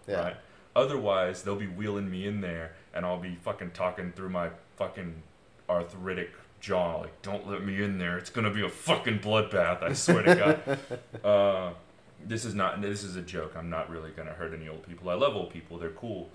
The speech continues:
Speaker 2: It's just, uh, I really, the, s-, the smell you get. Can we get some fucking Sensi's in the nursing homes or something?
Speaker 1: <laughs>
Speaker 2: Dude, everyone knows what I'm talking about. Let's
Speaker 1: Yeah.
Speaker 2: not,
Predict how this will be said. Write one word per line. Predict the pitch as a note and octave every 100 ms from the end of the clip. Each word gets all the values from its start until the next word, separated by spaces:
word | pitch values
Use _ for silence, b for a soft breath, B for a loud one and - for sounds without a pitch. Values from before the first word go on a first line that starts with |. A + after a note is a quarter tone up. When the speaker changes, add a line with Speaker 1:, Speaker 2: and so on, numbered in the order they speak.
| B B -
Speaker 2:
It's | F2+ -
just, | F#2 E2+ - -
uh, | F2 E2 D#2+ -
I | G2+
really, | A2 G#2 E2+ - - - - F2+
the, |
s-, | - - - -
the | -
smell | - - C#3 A#2+ F2
you | E2+
get. | G2+ -
Can | F#3+
we | A#3+
get | - G#3 -
some | D#3 C3+
fucking | D#3+ D#3+ G2
Sensi's | - C3 C3+ - C#3 D3+ B2+
in |
the | G#2+
nursing | F2+ G#2 A2 C3
homes | A#2 C3+ B2 B2 -
or | E3+
something? | E3+ D#3+ B2+ D3 D3 C#3 C3+ B2 A#2+
Speaker 1:
<laughs> | - A2+
Speaker 2:
Dude, | C#3 B2+ A2
everyone | F#3+ G3 E3+ C3+ G#2+
knows | F2+ F2+ F2+
what | F#2
I'm | F2
talking | F2+ E2 D#2+ F2
about. | E2 D#2+ E2 E2+
Let's | G#2+ G2+
Speaker 1:
Yeah. | G2
Speaker 2:
not, | G#2 G2 -